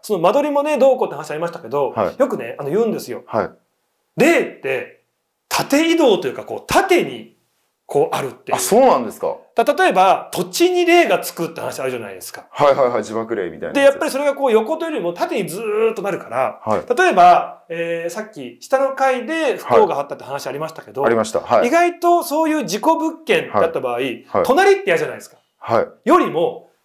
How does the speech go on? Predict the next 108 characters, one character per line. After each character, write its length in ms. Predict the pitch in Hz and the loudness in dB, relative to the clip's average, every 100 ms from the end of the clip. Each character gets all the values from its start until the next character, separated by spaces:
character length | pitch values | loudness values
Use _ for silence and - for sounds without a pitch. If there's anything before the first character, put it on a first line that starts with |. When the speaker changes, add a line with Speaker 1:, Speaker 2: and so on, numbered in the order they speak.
| _ _ | _ _
Speaker 1:
上 500 | 139 247 370 285 151 | 2 4 6 6 2
下 400 | 170 190 - - 202 | 2 2 0 -4 -6
の 80 | |
部 120 | 175 196 | 0 4
屋 120 | 240 | 4
の 140 | 247 | 4
方 280 | 240 277 262 | 2 0 0
が 380 | 294 320 233 - | 2 2 2 2
心 220 | - 202 | 2 2
霊 260 | 185 185 180 | 4 4 2
現 80 | 175 | -2
象 100 | 131 | -6
起 40 | 120 | -4
き 40 | |
や 100 | 156 | -6
す 100 | 139 | -6
い 40 | 139 | -10
ん 20 | |
で 80 | 101 | -14
す 120 | - | -20
っ 40 | |
て。 80 | _ | _
Speaker 2:
は 120 | - | -12
い。 20 | 98 | -8
へ 680 | 117 123 120 117 120 120 - | -4 -4 -4 -4 -4 -2 0
ー。 20 | |
Speaker 1:
ホ 80 | 233 | 2
テ 80 | |
ル 60 | 233 | 2
で 40 | |
も 80 | 160 | 0
そ 80 | 165 | -2
う 40 | |
ら 60 | 151 | -4
し 60 | 151 | -6
い 20 | |
ん 40 | |
で 60 | 113 | -10
す 80 | 107 | -14
よ。 80 | - _ _ _ | -18 _ _ _
良 100 | - | -4
く 100 | 226 | 0
な 140 | 233 277 | 4 4
い 60 | |
こ 60 | 233 | 4
と 100 | 208 | 0
が 140 | 170 165 | 2 2
あ 120 | 165 | 0
っ 20 | |
た 80 | 151 | -4
部 120 | 156 | 2
屋 120 | 180 | 2
の 200 | 233 208 | 2 0
上 320 | - 311 294 | 2 2 4
下 120 | 196 254 | 4 2
の 140 | 175 | 2
方 260 | 151 156 202 | 0 0 2
が 240 | 269 - | 2 0
そ 280 | - 175 170 | 0 2 4
う 20 | |
い 40 | |
う 40 | 165 | 2
こ 80 | - | -2
と 80 | |
が 100 | 131 113 | -6 -8
起 60 | |
き 80 | 131 | -10
や 80 | 120 | -12
す 140 | - | -12
い 40 | 104 | -16
っ 20 | |
て 160 | _ - | _ -20
い 40 | |
う。 40 | _ _ - | _ _ -10
Speaker 2:
え、 20 | |
そ 260 | - - 131 | -6 -2 2
の、 360 | 117 113 104 92 | 2 2 -2 2
現 340 | 170 190 185 | 2 2 4
場 100 | 180 | 6
よ 100 | 185 | 6
り 100 | 165 | 4
も 140 | 104 | -4
で 60 | 82 | -10
す 100 | - | -12
か？ 200 | - - | -14 -10
Speaker 1:
現 260 | - 330 392 | 0 2 4
場 140 | 381 | 6
は 60 | 330 | 6
一 160 | 240 - | 4 2
番 120 | 202 | 2
も 100 | 190 | 0
ち 40 | |
ろ 60 | 175 | 2
ん 40 | |
な 120 | 165 | 4
ん 20 | 214 | 4
で 60 | |
す 20 | |
よ。 60 | 208 | 4
Speaker 2:
あ、 0 | |
現 0 | |
場 40 | |
が 80 | 214 | 4
一 200 | 196 220 | 4 4
番 200 | 208 196 | 2 4
で、 280 | 220 208 131 | 4 6 4
隣 340 | - 208 | 2 4
っ 20 | 240 | 4